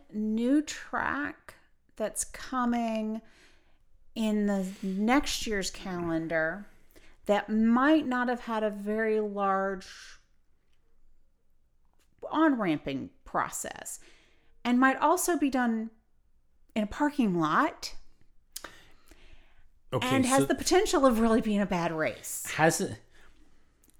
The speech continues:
Speaker 2: it has all of that except for one thing.
Speaker 1: It's not on an expressway that will look like it's in a canyon.
Speaker 2: Well, I, I wasn't even go there.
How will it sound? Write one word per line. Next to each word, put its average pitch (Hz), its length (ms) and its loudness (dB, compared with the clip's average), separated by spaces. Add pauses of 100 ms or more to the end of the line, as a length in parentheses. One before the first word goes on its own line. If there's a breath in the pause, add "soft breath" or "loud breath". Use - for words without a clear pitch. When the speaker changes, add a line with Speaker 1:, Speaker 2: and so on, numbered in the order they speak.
(320)
Speaker 2:
it 147 160 6
has 135 300 0
all 147 360 2
of 139 120 0
that 139 160 0
except - 340 -6
for 123 160 -4
one 110 600 0
thing. 92 320 -12 (360)
Speaker 1:
It's - 200 -2
not 240 160 6
on 254 120 6
an 226 160 -2
expressway 175 840 2
that 175 180 2
will 175 160 0
look 180 200 -2
like 165 200 0
it's - 520 -6 (200)
in 175 120 -2
a 156 40 0
canyon. 135 440 -6 (560 loud breath)
Speaker 2:
Well, - 400 4
I, 143 140 2
I 135 160 2
wasn't 135 280 8
even 113 200 4
go 127 200 8
there. 78 280 -6